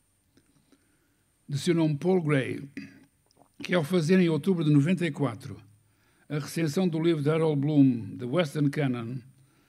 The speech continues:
escreveu que o grupo dos vinte e seis escritores que para Bloom constituem o cânone da literatura universal incluía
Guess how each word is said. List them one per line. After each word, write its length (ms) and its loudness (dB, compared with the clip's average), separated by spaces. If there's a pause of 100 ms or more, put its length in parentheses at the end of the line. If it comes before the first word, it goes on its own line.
(180)
escreveu 540 0
que 120 -10
o 100 -2
grupo 340 0
dos 180 -2
vinte 500 0
e 40 -6
seis 260 2
escritores 600 -4
que 100 -20
para 200 -2
Bloom 460 2 (540)
constituem 520 0
o 100 4
cânone 440 2
da 80 -2
literatura 420 0
universal 680 0 (560)
incluía 720 2